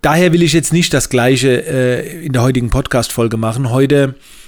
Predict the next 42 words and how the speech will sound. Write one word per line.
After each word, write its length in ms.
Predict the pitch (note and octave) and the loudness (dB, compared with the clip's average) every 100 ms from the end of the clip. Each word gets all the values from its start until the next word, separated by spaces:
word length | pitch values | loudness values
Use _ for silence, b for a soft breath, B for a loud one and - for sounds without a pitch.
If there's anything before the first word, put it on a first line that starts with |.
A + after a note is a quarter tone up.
| B | B
möchte 260 | B2 C3+ C#3 | -4 -2 -2
ich 100 | C#3 | -2
mal 140 | C3 | 0
so 180 | - C3 | 0 0
ein 180 | B2 A#2 | 0 0
bisschen 500 | C3+ - C3+ A#2 G#2+ | -2 0 -2 -2 0
wirtschaftlich, 920 | D3 D3+ - A#2 - A#2 C#3 - - | 0 0 -2 -2 -2 0 0 -2 -6
ähm, 760 | C3 A#2+ A#2+ A#2+ A#2+ A2+ D#2+ E2 - A#2+ | -2 0 0 -2 -6 -8 -10 -10 -12 -6
Bezug 460 | B2+ - C3 A2 A2+ | -4 -2 -4 -4 -2
nehmen. 380 | A#2 A#2 B2 | 0 0 0
Also 220 | C#3 A#2 A#2+ | -2 -2 -2
nicht 400 | B2 - - - | -2 -6 -8 -2
generell, 380 | C3+ C3 C#3+ | 0 2 2
was 180 | C3+ B2 | 2 0
passiert 400 | C3 - C#3+ C3 | -2 -2 0 0
ist, 400 | - B2+ B2+ - | 2 4 4 0
wie 60 | A#2+ | -6
sich 140 | G#2+ | -4
das 160 | A2+ - | -6 -2
Team 260 | D3+ D3 | 0 0
verändert 480 | C#3 D3 C3+ C3 B2 | 0 -4 -2 -2 0
hat 240 | B2 B2 - | 0 0 -2
und 160 | C3 | -6
so 160 | - A#2+ | -4 0
weiter 240 | B2 B2+ | 2 2
mit 160 | A#2+ - | 0 -2
genauen 320 | B2 A#2+ B2 | -2 0 0
Daten, 260 | A#2 B2+ B2 | 0 -2 -4
Fakten, 300 | B2 - D3+ | -8 -4 -4
das 140 | - | -2
machen 100 | A#2 | -2
wir 60 | A2 | 0
YouTube, 340 | B2+ C#3 D3+ | 0 0 -2
sondern 300 | - C3+ C3 B B B B B - | -2 -2 -4 B B B B B -4
was, 340 | B2+ - - A#2+ | -2 -2 -4 -8
was 600 | G#2+ A2+ - D#3 D3+ - | -10 -12 -6 -4 -2 -4
war 100 | C3 | -2
das 220 | C#3 - | -2 -2
bitte 200 | C3+ A#2+ | -2 -4
für 140 | - | -4
ein 140 | A#2+ G2+ | -6 -4
Businessjahr? 680 | A2+ - G#2 - E2 D#2 | -4 -4 -8 -8 -10 -14